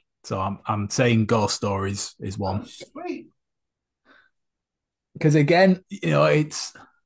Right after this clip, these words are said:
Speaker 1: there's, you know, there's a lot of stuff going on. There's a lot of, there is a lot of deep stuff in it, but at the same time, it is, again, just one of those literal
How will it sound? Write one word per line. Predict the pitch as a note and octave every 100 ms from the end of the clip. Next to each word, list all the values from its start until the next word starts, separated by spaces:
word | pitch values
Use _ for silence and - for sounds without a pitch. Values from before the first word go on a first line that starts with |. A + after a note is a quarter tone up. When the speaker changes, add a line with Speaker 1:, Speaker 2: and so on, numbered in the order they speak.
| _ _ _ _ _ _ _ _ _ _ _ _ -
Speaker 1:
there's, | F3 E3+ D#3 - - - _ _ _
you | G#3
know, |
there's | C3+
a | D#3+
lot | F3+
of |
stuff | - D3+
going | B2+ A#2+
on. | C#3+ D3
There's | B2
a | A#2+
lot | B2+
of, | A#2+ A2 G2+ - - _ _ _ _ _ _ _
there | A#2+
is | C3+
a | B2+
lot | A#2+ A2+
of | G#2+ G2+ - _ _
deep | - A2+ -
stuff | - - -
in |
it, | G2 D#3
but | B2+ C3
at | C#3 -
the | A#2+ A#2+ A2 _ _
same | - D3 B2
time, | - B2+ A#2+
it | A#2+ C3+
is, | B2 A2+ - _ -
again, | B2+ C#3 D3+ A#2+
just | A#2+ C#3
one | C3
of | A#2
those | B2 A#2+ A#2 A2+ - - _ _ _ _ _ _ _
literal | C3 C#3+ C#3+ C3+ B2 A2